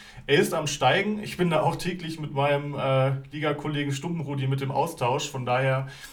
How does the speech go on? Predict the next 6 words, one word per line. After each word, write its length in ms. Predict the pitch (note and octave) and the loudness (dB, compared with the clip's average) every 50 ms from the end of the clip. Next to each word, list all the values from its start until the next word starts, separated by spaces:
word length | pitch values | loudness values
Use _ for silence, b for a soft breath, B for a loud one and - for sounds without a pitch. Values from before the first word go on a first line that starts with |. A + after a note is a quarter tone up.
| B B B B - | B B B B -8
Fürs 300 | - D#3 D3+ - - - | -4 -2 -2 -2 -2 0
Geld 560 | - C3+ C3 E3+ G#3 - - - - - - | 2 4 4 6 4 4 2 -2 -8 -12 -6
kann 180 | - - D#3 D#3 | 0 0 2 2
man's 160 | D#3+ E3 D#3 | 2 -2 -4
sogar 220 | D#3+ D#3 D#3 C#3+ C#3 | -4 -2 -2 -2 -2
probieren, 640 | - - C#3 B2+ C3 C3+ F3+ G3 G#3 G#3+ G#3+ G#3 | -2 -4 -4 -4 -2 0 2 2 2 0 -2 -4